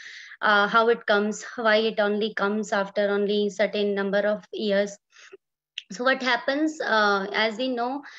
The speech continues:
uh, we know about the moon and the sun. So in the Vedic calendar, we follow, uh, the two, lunar,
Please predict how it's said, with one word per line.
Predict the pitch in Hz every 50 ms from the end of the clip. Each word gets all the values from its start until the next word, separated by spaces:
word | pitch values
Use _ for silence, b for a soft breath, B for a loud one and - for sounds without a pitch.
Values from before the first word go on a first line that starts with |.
| B B B B B
uh, | - - 220 214 208 208 185 185 _ _
we | 196 202 233 240 240
know | 233 226
about | 220 202 220 220 220 208
the | 226
moon | 226 226 220 226 233
and | 220 208 208 196
the | 208
sun. | 208 - - 196 185 180 185 185
So | - - - 226 226 233
in | 220 240 240
the | 240 233
Vedic | 214 220 220 214 254 277 277 -
calendar, | - 277 233 226 226 226 233 233 214 233 254 302 320 277
we | 240 240 240
follow, | 233 - 240 220 214 214 214 226 240 262 269
uh, | 294 - 214 214 208
the | 185 220 220 220 214 208 208 -
two, | 233 220 202
lunar, | 190 196 208 208 214 214 214 220 226 254 277